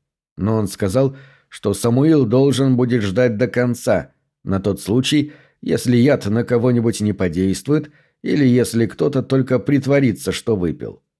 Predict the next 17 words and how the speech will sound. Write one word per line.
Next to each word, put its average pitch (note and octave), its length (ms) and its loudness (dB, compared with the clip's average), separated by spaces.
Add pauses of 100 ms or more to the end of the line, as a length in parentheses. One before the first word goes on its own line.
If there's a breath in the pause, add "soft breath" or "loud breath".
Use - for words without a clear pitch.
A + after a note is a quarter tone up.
(340)
Тогда C3+ 380 4
все C3 180 0
решит B2 420 0
пуля B2+ 280 2
в G#2 100 -2
голову. G#2 440 -4 (600)
Почему G#2 380 -2
же B2 120 0
брат G#2+ 280 -2
Мартин A2+ 440 0
передумал? C3 600 -2 (840)
"Он G2+ 220 0
приказал B2 560 4
мне C3 160 4
стоять B2 460 2
у A#2 40 2
дверей". A2 520 0